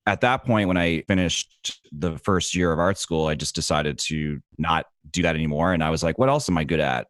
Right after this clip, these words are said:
And music was the other thing, 'cause I was doing that a lot more at that time. And I was like,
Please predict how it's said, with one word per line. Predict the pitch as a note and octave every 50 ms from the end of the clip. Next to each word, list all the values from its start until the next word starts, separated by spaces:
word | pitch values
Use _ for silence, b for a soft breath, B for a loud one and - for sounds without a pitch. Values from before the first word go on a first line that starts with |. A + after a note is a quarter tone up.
| _ _
And | D#2 D#2 D2+ D2 D2 - - _
music | D#2+ F2 G#2+ A#2 G#2+ E2 F2+ D#2+ - -
was | E2+ D#2+ C#2
the | D#2+ E2+
other | D#2+ D#2+ D2+
thing, | - F2+ E2 C#2+ C#2 -
'cause | D2+ D#2
I | E2+
was | E2+ E2 D#2
doing | F#2 F2+ F2 E2 E2+
that | E2+ E2 D#2+
a |
lot | D#2+ D#2+ D#2+ D#2 D#2 D2
more | D#2+ D#2 D#2+ E2
at | E2 -
that | E2+ E2 - -
time. | F2 E2 E2+ F2+ F#2 G2 F2 C#2+ - -
And | D2+ D#2 D#2 D#2 D2+ C#2+
I | B1+ C#2+
was | D2 D2 C#2 D#2
like, | D2+ D2+ D2 -